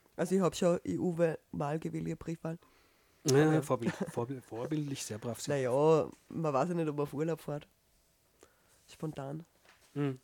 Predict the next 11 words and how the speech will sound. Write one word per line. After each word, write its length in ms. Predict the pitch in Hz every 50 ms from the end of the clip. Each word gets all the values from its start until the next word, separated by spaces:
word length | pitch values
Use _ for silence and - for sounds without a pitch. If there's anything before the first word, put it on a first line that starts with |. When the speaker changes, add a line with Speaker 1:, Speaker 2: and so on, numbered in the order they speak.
| _ - -
Speaker 2:
verstehe. 460 | - - - - - 120 104 - - _ _ - _ _ _ _ _ _ _ _ _ _ _ _ _ _ _ _ _ _ _ _ _ _
Ja, 300 | - 160 160 156 156 156
und 160 | 147 151 - -
die 60 | 175
Themen, 320 | 156 - 180 202 226 226 180
die 300 | 180 180 170 165 147 151
auf 100 | 147 -
dieser 200 | - 151 156 143
Seite 360 | - - 127 - - 139 -
abgefragt 560 | 117 - - - - - - 151 - - -
werden, 260 | 160 160 160 180 180